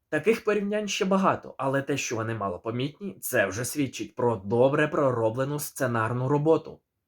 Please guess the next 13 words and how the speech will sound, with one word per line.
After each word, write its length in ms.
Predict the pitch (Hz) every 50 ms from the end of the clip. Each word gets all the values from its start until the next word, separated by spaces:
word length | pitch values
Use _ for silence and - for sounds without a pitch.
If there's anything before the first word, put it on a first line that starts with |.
| _ _
Хоч 380 | - - - 185 170 175 - 147
і 80 | 127
історія 400 | 120 113 - - 170 180 180 175
побудована 560 | - 160 135 127 139 147 143 147 147 143 139
фактично 580 | 135 - 139 - - 165 147 - - 139 127 127
на 340 | 123 127 127 123 117 - - -
тій 220 | - 175 165 147
же 140 | 127 143 135
самій 340 | - - 120 113 113 117 110
схемі, 500 | - - - 147 151 175 175 165 151 -
що 260 | - - - - 139 127
й 60 | 123
«Думки». 520 | 113 117 127 117 101 - 107 95 90 -